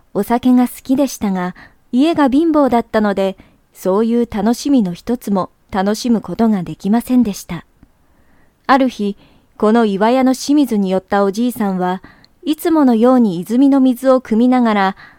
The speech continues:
「せめてこの三つの清水が酒だっ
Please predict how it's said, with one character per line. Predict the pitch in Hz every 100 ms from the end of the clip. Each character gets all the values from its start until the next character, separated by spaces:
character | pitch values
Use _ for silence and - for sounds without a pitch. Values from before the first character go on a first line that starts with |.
| _ _ _ _ _
「せ | - 214 202
め | 175
て | 170
こ | 143 185
の | 202 214
三 | 214 -
つ | - 254
の | 208
清 | - 247
水 | 254 185
が | 196 185 190 170
酒 | - - 165 214
だ |
っ | 220